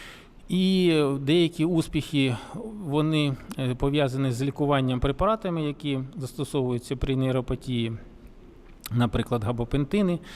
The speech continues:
вони не дають в більшості пацієнтів, тому статистично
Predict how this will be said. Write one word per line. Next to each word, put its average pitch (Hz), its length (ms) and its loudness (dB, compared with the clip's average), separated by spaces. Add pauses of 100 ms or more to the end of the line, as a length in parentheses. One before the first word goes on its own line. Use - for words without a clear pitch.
(260)
вони 160 280 4
не 175 100 4
дають 170 440 2
в 113 160 -2
більшості 131 540 0
пацієнтів, 120 600 0
тому 135 220 2
статистично 143 640 -2